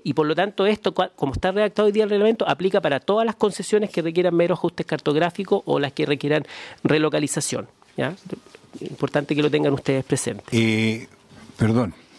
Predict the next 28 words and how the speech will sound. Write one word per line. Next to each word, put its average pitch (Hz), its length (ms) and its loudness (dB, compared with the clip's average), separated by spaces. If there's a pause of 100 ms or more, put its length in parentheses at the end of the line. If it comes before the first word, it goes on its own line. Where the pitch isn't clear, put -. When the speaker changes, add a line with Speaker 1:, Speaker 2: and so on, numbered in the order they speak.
(240)
Speaker 2:
yo 127 180 -4
to-, - 80 -4
estoy 151 240 0
totalmente 147 600 -2
de 156 40 2
acuerdo 113 380 0
que 101 80 -6
las 92 100 -12
concesiones 127 600 0
de 117 140 2
ciertos 143 520 -2
años 151 240 -2
hacia 127 120 -4
adelante 135 420 -2 (100)
sean 135 240 0
veinticinco 123 640 -2
años - 200 -12 (1160)
para 160 380 -4 (240)
proteger 139 720 0 (420)
y 117 120 -6
favorecer 139 760 0
a 151 100 -2
los 127 140 -2
que 131 140 -8
hicieron 135 440 0
historia 339 360 0
en 349 60 -2
esto, - 280 -6